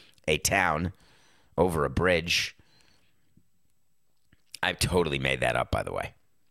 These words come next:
I assume it's Three Mile Island because the island is three miles. Why else would they call it Three Mile Island? It's certainly not three miles from the nearest playground, so it can't be that. It's gotta be the size of the island. And it was somewhere. What year was it, Coca? Seventy-nine. Okay.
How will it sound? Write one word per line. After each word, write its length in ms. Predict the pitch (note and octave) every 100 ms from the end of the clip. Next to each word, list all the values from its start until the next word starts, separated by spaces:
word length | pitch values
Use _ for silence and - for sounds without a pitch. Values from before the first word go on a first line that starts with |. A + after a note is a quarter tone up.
| _ - -
I 100 | D#2
assume 380 | C#2 - A2 B2
it's 120 | -
Three 160 | -
Mile 200 | C#2+ C2+
Island 280 | C2+ C2 C2
because 220 | B1+ D2+
the 100 | C2
island 260 | A#1+ B1 B1
is 80 | -
three 160 | -
miles. 300 | C2 A1+ G#1
Why 140 | D#2 D#2+
else 140 | E2
would 80 | E2+
they 80 | D2
call 220 | F2+ F2+
it 60 | -
Three 100 | D#2+
Mile 240 | D2 C#2+
Island? 380 | F2 D#2+ - - _ - - -
It's 120 | -
certainly 280 | - B2 F#2+
not 160 | F2
three 160 | - F#2
miles 260 | F#2 F2+ E2+
from 140 | E2
the 80 | D#2
nearest 300 | F2 D#2 -
playground, 540 | G#2+ F2 B1+ A1 - - - _ _ -
so 140 | D2+
it 60 | C#2
can't 200 | G2+ F2+
be 80 | B1
that. 300 | F2 E2 - - -
It's 120 | -
gotta 180 | F#2 D#2
be 80 |
the 80 | D2+
size 300 | C#2+ D#2+ D2
of 80 | C#2
the 80 | D2+
island. 400 | F2+ C2 - - _ _ _ - -
And 80 | E2
it 40 |
was 120 | C2+
somewhere. 500 | - - G#2 F2 C#2+ - -
What 180 | - A2
year 140 | C3 C3
was 140 | A#2+
it, 60 | -
Coca? 220 | C3 A#2+
Seventy-nine. 540 | - G#2+ F#2+ D#2 - - _ -
Okay. 260 | - -